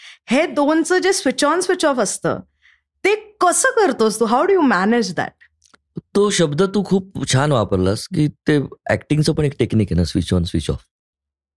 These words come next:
Speaker 2: तर ते somehow माझ्यामध्ये तो परफॉर्मर आहे. म्हणजे अगदी शाळेमध्ये असल्यापासून वक्तृत्व स्पर्धेमध्ये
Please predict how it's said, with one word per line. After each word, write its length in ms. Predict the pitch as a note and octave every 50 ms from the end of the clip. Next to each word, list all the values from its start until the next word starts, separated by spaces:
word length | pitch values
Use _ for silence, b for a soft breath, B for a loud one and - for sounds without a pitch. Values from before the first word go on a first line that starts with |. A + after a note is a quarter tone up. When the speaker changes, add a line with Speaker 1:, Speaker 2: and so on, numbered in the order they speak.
| _ _ -
Speaker 2:
तर 80 | F3 F3+
ते 60 | G3
somehow 440 | - - - F3 E3 F3 F#3 G3 F#3+
माझ्यामध्ये 440 | F3 D#3+ D#3 D#3 D#3 D3+ D3+ D3+ D3 -
तो 120 | D3+ D3 C#3+
परफॉर्मर 600 | - - B2+ A#2 A2 - C3 C3 C3 C3+ C3+ - - - -
आहे. 240 | G#2 F#2+ F#2 F2 C#2 - - -
म्हणजे 180 | D#2+ E2 E2+ F2+
अगदी 340 | E2+ E2+ D#2 E2 F2+ E2+ E2 - _ _ _ _ _ _ _ _ _ _ _ _ _ _ _ _ -
शाळेमध्ये 500 | - - F#2+ F2+ G2 G2+ G2 G#2 G#2 G#2+
असल्यापासून 760 | G#2 F#2+ - - G#2 G2 G2+ G2+ F#2+ - - A2+ G#2+ G#2+ F#2+ - _ _ _ _ _ _ _ _ _ _ _ _ _ -
वक्तृत्व 420 | F#2 F#2 F2 - A2 G2+ - A2 G#2
स्पर्धेमध्ये 680 | - - G#2 G2 F#2 G#2+ G#2 G2+ G2+ F#2+ G2+ G2+ F#2+